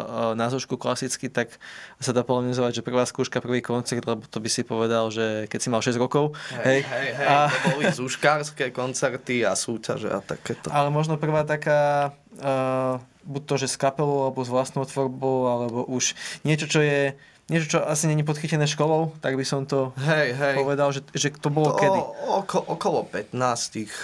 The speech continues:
Speaker 1: Mhm.
Speaker 2: sme začali zhruba, no, štrnásť, pätnásť. Ja-, jak som začal cca spievať a nastúpil na konzervatórium, vtedy som až začal riešiť nejaké veci.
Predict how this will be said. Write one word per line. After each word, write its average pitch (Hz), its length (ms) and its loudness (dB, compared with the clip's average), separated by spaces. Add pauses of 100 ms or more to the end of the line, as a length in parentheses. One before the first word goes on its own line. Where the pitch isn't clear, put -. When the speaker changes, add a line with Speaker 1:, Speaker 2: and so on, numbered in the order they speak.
(380)
Speaker 1:
Mhm. - 100 -10 (300)
Speaker 2:
sme 92 360 -6
začali 104 720 -4 (1500)
zhruba, - 540 -10 (520)
no, 143 160 4 (280)
štrnásť, 131 540 -2
pätnásť. 104 440 -2
Ja-, 131 200 2
jak 156 160 4
som 156 200 -2
začal 117 600 0
cca 120 440 0
spievať 113 680 0
a 110 240 -2
nastúpil 110 540 -4
na 104 140 -4
konzervatórium, 98 880 -6
vtedy - 260 -10
som - 220 -6
až 98 200 -8
začal 98 320 -6
riešiť 98 400 -4
nejaké 104 320 -10
veci. 107 460 -4